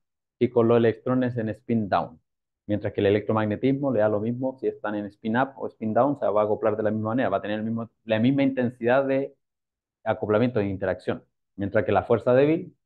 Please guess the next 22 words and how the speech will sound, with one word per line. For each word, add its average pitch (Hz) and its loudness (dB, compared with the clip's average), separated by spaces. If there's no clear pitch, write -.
sí 139 0
le 143 2
interesa 156 2
en 113 -4
qué 139 0
estado 143 4
está 143 2
un 123 -2
electrón, 117 -4
por - -10
ejemplo. - -16
Y 127 4
eso 147 4
va 143 6
a 127 2
afectar 139 2
a 107 0
que 110 2
ese 151 0
tipo 151 0
de 156 4
transformaciones 147 -2